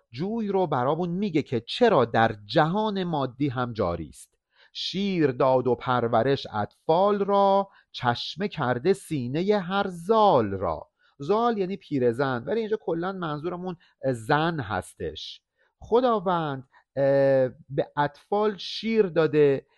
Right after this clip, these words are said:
و با اون شیر اطفال رو پرورش داده.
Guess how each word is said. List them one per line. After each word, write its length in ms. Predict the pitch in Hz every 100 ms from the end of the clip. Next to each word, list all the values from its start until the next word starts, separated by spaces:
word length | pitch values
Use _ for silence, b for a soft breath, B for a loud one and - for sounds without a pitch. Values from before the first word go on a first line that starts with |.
| _ 120
و 360 | 147 143 139
با 180 | 123 151
اون 300 | 147 185 208
شیر 520 | - - 202 196 190 - b
اطفال 600 | 131 135 - - 175 185
رو 280 | 175 170 170
پرورش 640 | 165 147 147 165 208 220 -
داده. 400 | 113 104 -